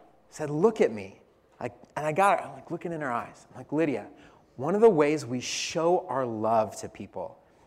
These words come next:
is by doing what they ask." And she thought about it for a second, and she's like, "Okay." <laughs> And so she got her tray, and she took it to the sink. But it's true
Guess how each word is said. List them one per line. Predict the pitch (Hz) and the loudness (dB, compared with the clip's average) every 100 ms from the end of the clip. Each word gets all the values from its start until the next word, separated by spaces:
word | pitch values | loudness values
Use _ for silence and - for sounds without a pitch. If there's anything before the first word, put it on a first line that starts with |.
| _ | _
is | 92 | -10
by | 104 | -8
doing | 92 110 104 | -6 -6 -6
what | 98 95 | -6 -8
they | 104 | 0
ask." | 160 - - - _ _ _ _ _ _ _ | 0 0 -10 -20 _ _ _ _ _ _ _
And | 240 | -8
she | - 381 | -2 0
thought | - 156 147 | 8 10 12
about | 139 135 | 12 12
it | 131 | 10
for | 131 | 6
a | 123 | 4
second, | - 117 107 110 104 | 4 2 2 0 -2
and | 101 101 | -2 -6
she's | 113 - | -10 -6
like, | 98 95 - _ _ _ _ _ _ _ _ _ _ _ 139 | -4 -6 -12 _ _ _ _ _ _ _ _ _ _ _ -8
"Okay." | 127 117 - - - | -4 -4 -6 -10 6
<laughs> | |
And | 285 - | 8 12
so | 262 | 10
she | - 269 | 10 8
got | 220 285 294 | 12 12 12
her | 269 | 12
tray, | - 226 175 139 - - - | 12 12 12 12 8 -4 0
and | 170 | 2
she | 202 190 | 4 4
took | 185 180 | 4 4
it | 180 | 2
to | 180 | 0
the | 185 | 0
sink. | - 247 143 - - _ _ - - - - - _ _ _ _ _ _ _ - _ _ _ _ _ _ - | 2 2 0 -6 -20 _ _ -20 -20 -20 -20 -20 _ _ _ _ _ _ _ -20 _ _ _ _ _ _ 2
But | 190 | 2
it's | - - - - | 2 2 4 4
true | 254 254 127 - | 10 10 10 2